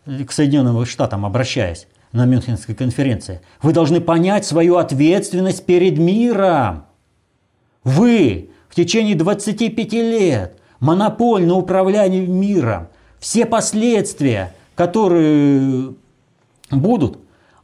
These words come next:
они, может быть, для нас будут, э, очень серьезными, и, может быть, даже катастрофическими. Но для вас они будут, если вы не поймете свою ответственность перед миром. Они будут катастрофически, однозначно.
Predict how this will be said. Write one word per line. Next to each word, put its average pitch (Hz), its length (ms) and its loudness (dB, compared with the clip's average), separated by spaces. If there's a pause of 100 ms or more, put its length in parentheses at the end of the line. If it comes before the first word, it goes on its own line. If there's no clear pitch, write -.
(200)
они, 143 520 0 (480)
может 165 340 0
быть, 160 240 -2 (300)
для 143 200 0
нас 156 200 0
будут, 117 280 -2
э, 107 800 -6
очень 120 460 -6
серьезными, 117 560 -2
и, 95 180 -8
может 139 400 -2
быть, 143 140 0
даже 127 220 -2
катастрофическими. 110 600 -8
Но 131 100 0
для 123 180 2
вас 143 260 -2
они 190 200 -4
будут, 135 360 0
если 113 260 -2
вы 120 140 0
не 117 140 0
поймете 123 340 0
свою 110 320 -6
ответственность 101 440 -10
перед 101 200 -8
миром. 87 320 -10 (320)
Они 120 260 2
будут 123 280 -2
катастрофически, - 920 -8
однозначно. 120 1120 -2